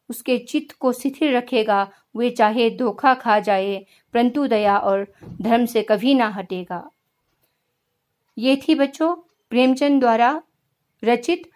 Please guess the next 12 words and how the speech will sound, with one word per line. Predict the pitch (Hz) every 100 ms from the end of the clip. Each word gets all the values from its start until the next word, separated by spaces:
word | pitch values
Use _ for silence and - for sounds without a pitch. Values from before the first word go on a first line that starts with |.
| _ -
परीक्षा | 240 240 - 269
नामक | 247 214 208
कहानी। | 214 202 202 214 339 - _ _ _ -
इस | 330 -
कहानी | 277 247 247 240
के | 240 233
द्वारा | 214 214
हमें | 226 233 233
यही | 233 311 320
शिक्षा | 269 - 233
मिलती | 208 208 190 220
है | 233 311